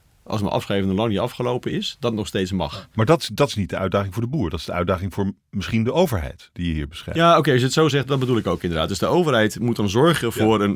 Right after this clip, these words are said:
Speaker 1: een, een, een, een speelveld van de boer. Van, joh, de komende vijftien jaar is dit wat we van je verwachten en zijn dit de spelregels.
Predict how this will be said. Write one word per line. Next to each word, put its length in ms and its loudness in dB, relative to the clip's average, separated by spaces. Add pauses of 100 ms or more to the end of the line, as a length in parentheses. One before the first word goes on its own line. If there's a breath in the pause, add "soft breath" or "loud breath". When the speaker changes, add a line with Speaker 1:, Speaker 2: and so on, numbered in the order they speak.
Speaker 1:
een, 120 0
een, 220 0
een, 140 0
een 80 -2
speelveld 520 0
van 180 -2
de 60 -2
boer. 300 0
Van, 160 -2
joh, 160 4
de 80 -2
komende 360 0
vijftien 380 0
jaar 260 2
is 160 -2
dit 140 -2
wat 120 -2
we 80 -2
van 140 0
je 80 -2
verwachten 500 -4 (260 loud breath)
en 120 -2
zijn 140 2
dit 120 0
de 80 -4
spelregels. 720 -4